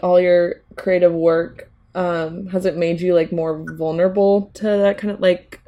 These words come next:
to being worn out of, like, something, or not even that, or just has it ever made you wanna quit?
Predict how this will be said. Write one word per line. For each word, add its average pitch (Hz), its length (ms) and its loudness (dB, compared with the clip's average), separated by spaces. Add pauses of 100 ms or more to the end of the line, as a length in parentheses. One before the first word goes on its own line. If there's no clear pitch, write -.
(120)
to - 140 -6
being 185 280 0
worn 180 240 4
out 180 280 0
of, 175 140 0
like, 175 200 2
something, 190 460 -2
or 147 340 -6
not 196 240 0
even 180 240 0
that, 170 240 0
or 175 80 2
just 175 160 -4
has 180 160 0
it 185 80 8
ever 175 140 2
made 170 180 -2
you 170 80 -4
wanna 160 160 -6
quit? - 420 -4